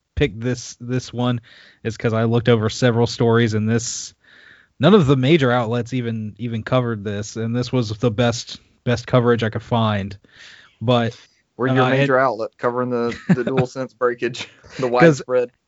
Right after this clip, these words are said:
Speaker 1: And I think it's just because it comes from different things like Reset Era and, um, Reddit and all these different little things. So
Speaker 2: Hotbeds of the internet, of video game internet.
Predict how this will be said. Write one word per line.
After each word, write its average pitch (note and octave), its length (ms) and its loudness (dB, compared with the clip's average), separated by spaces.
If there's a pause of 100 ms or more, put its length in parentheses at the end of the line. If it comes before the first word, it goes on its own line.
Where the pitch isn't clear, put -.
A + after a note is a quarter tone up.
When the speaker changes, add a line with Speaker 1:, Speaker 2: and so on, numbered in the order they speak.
(140)
Speaker 1:
And D3 100 4
I D3 80 4
think G3 220 2
it's - 160 -2
just C#3 240 -4
because C3+ 320 2
it B2 100 -6
comes B2+ 320 -2
from A#2+ 280 -6
different A#2 280 -6
things A#2+ 340 -4
like A#2 160 -4
Reset A#2+ 380 0
Era A2 560 0
and, G#2 380 -6
um, G2 720 -4
Reddit A#2 540 6
and G#2+ 140 -4
all A2+ 140 0
these A2 180 -2
different A2 300 -4
little G#2 140 -4
things. G#2 580 -4 (880)
So A#2+ 460 4 (260)
Speaker 2:
Hotbeds G#2 460 -6
of G2 60 -12
the G2 120 -4
internet, G2 460 -6
of G#2+ 100 -6
video G#2 320 0
game G2 260 -2
internet. F#2+ 380 -2